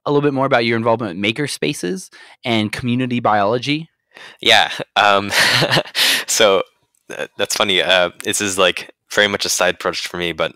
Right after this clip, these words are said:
Speaker 2: uh, I love to promote it anyways and, and get more people to thinking about, you know, doing, uh, more community projects and, and, uh, and, uh, finding,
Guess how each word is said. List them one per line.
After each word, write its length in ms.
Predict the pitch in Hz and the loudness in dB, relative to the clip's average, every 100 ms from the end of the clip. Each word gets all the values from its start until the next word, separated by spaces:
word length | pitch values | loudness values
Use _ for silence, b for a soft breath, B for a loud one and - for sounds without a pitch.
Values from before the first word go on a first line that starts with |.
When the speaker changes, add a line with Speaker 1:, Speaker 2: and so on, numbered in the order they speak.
| - | -2
Speaker 2:
uh, 260 | 87 85 | 0 2
I 60 | 92 | 0
love 180 | 90 85 | -2 -4
to 80 | - | -8
promote 280 | - 87 | -6 -4
it 80 | 85 | -4
anyways 400 | 85 87 85 82 | -4 -4 -4 -6
and, 120 | - | -8
and 160 | 71 85 | -10 -6
get 160 | 82 - | -6 -6
more 180 | - 87 | -8 -8
people 220 | 90 82 | -8 -14
to 80 | 82 | -10
thinking 280 | - 92 92 | -8 -8 -6
about, 240 | 85 82 - _ | -4 -4 -6 _
you 120 | 90 | -8
know, 180 | 82 78 | -6 -6
doing, 440 | 78 82 80 80 - B B - | -6 -4 -6 -8 -16 B B -6
uh, 480 | 85 78 76 - - | -4 -2 -4 -8 -12
more 420 | - 87 82 78 76 | -10 -6 -4 -4 -6
community 320 | - 87 73 | -8 -6 -8
projects 500 | - - 131 110 - | -4 -2 0 0 -2
and, 380 | - 85 78 76 | -4 -6 -8 -10
and, 420 | - 78 73 - - | -12 -12 -8 -8 -8
uh, 280 | 87 85 - - | -8 -8 -8 -10
and, 440 | - 80 _ _ - _ _ - | -12 -14 _ _ -18 _ _ -10
uh, 260 | - 60 57 | -10 -10 -6
finding, 560 | 98 92 85 80 - | -2 -2 -4 -10 -18